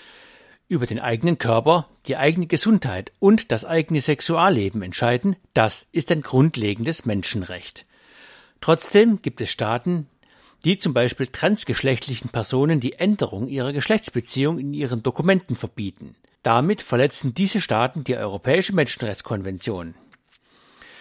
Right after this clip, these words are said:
Auch intergeschlechtliche Menschen sind nicht ausreichend geschützt.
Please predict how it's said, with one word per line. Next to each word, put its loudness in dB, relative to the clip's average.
Auch 0
intergeschlechtliche 0
Menschen 2
sind 0
nicht 0
ausreichend -2
geschützt. -6